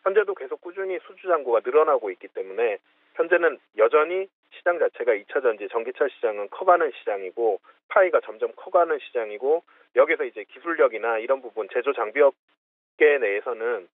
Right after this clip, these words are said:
어, 기술력을 보유하고 있기 때문에 충분히 동사는 한 번 더, 어, 본격적인 이제 전기차가 이제 시중에, 예, 개화가 된다면,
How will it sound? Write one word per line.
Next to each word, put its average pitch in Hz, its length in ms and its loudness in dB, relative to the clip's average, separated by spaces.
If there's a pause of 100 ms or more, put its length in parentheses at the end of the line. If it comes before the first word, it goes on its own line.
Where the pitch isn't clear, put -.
(360)
어, 95 300 -2 (440)
기술력을 143 420 2
보유하고 131 460 2
있기 - 160 -14
때문에 104 480 -8 (460)
충분히 170 260 2
동사는 123 480 2
한 160 180 -8
번 156 180 4
더, 127 200 6 (300)
어, 92 440 -8 (140)
본격적인 135 580 2
이제 92 400 -6
전기차가 117 960 0
이제 98 260 -4
시중에, 131 440 -2 (360)
예, 101 140 0
개화가 123 380 8
된다면, 95 680 -4